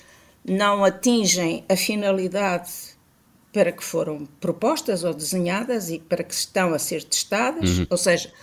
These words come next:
Speaker 1: os ensaios clínicos não têm o,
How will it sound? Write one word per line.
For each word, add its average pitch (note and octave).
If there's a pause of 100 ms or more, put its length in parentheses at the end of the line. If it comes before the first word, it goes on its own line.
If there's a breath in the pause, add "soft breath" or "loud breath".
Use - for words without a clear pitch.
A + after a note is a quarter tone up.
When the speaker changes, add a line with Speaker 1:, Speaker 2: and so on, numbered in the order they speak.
(340 loud breath)
Speaker 1:
os D#3
ensaios F3+
clínicos F#3+
não E3+
têm E3
o, D#3